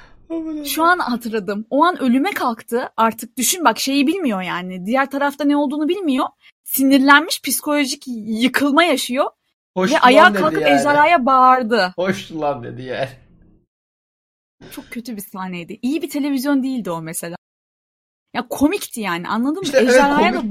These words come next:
Speaker 2: bağır-
Speaker 1: Niye, niye komik bir sahne vardı ya? Geri kaçması da komik bir sahneydi bu arada.
Speaker 2: Geri kaçması da çok komikti. Yani o böyle şey gibiydi. Hani kamera
Speaker 1: Yani,
Speaker 2: arkası
Speaker 1: hayır, o
Speaker 2: görüntüler olur
Speaker 1: şeydi
Speaker 2: ya.
Speaker 1: ya, Avengers yani. Ben onu to-,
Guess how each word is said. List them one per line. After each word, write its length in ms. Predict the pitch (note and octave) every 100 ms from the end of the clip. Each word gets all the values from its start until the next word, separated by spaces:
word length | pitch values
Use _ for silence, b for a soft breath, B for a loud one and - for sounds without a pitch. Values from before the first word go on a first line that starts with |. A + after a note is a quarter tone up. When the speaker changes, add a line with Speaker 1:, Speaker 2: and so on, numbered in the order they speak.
| G#3
Speaker 2:
bağır- 180 | A3 E3
Speaker 1:
Niye, 280 | G#3 G#3 - B B
niye 180 | D3+ G#3+
komik 300 | A3+ C4+ B3
bir 60 | G#3+
sahne 400 | G3+ A#3+ F#3+ D#3+
vardı 280 | C#3+ C3 A2+
ya? 220 | B2 D#3 D3+
Geri 200 | F3+ A3
kaçması 440 | G#3 F#3+ G#3+ G#3
da 200 | D4 -
komik 300 | - F#3 F3
bir 60 | -
sahneydi 500 | D#3 C3+ A#2+ A2+ G#2
bu 100 | G#2+
arada. 340 | G2 F2+ D#2 _ _ _ _ -
Speaker 2:
Geri 200 | G#3 B3
kaçması 340 | C4 C4 C#4
da 80 | C#4+
çok 180 | C4 B3+
komikti. 400 | A3+ G#3+ G3+ - F#3+
Yani 240 | A#3 C#4
o 160 | D4+ C#4
böyle 180 | F#4
şey 220 | E4+ F4 F#4
gibiydi. 440 | E4 D#4 A#3 C4
Hani 220 | B3+ C#4
kamera 240 | C#4+ D4+ C4+
Speaker 1:
Yani, 120 | D4+
Speaker 2:
arkası 300 | D4+ D4 D4 A#3+
Speaker 1:
hayır, 220 | G3+ E4+
o 40 |
Speaker 2:
görüntüler 260 | C#4 D#4 E4
olur 80 | A4+
Speaker 1:
şeydi 120 | C#4+
Speaker 2:
ya. 240 | B3 G#3+ G3+
Speaker 1:
ya, 80 | G#3+
Avengers 520 | C4 C4 C4+ B3 -
yani. 320 | G#3 F3+ D#3 D3
Ben 100 | A3+ C4
onu 100 | C4
to-, 420 | - B3 G3